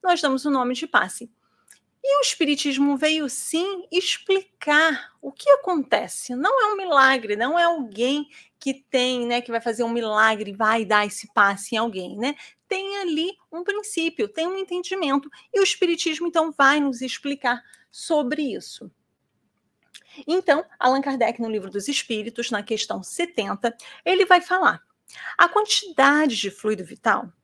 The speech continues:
não é absoluta em todos os seres orgânicos. Varia segundo as espécies e não é constante, quer em cada indivíduo,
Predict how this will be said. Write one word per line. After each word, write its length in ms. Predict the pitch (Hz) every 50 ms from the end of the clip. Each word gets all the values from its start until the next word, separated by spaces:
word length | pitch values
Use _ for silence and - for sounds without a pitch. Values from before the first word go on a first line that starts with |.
| _ _ _ - _ -
não 320 | 381 370 381 381 370 359
é 80 | 339 339
absoluta 640 | 311 294 - - - 330 311 277 269 277 269 - 277
em 160 | - 285 277
todos 400 | 277 - 277 254 262 247 - -
os 120 | 262 262 -
seres 320 | - 196 185 185 175 -
orgânicos. 720 | 226 233 220 - - - _ _ _ _ - - - - _ _ _ _ _ _ _ _ - - - - - -
Varia 580 | 254 359 381 415 359 302 302 311 320 330 330
segundo 380 | - - - 370 320 262 226 202
as 120 | 196 -
espécies 720 | 226 - - - - - 190 202 - - - 277 - - - -
e 80 | 339 339
não 400 | 349 339 311 311 320 320 320 330
é 60 | 311
constante, 760 | - 349 381 - - - - - - 175 - - - 220 _ _ _ _ _ _ _ -
quer 200 | - 339 339 349
em 200 | 339 339 359 359
cada 240 | - 262 208 185
indivíduo, 640 | 185 180 165 180 170 170 214 233 294 330 - 370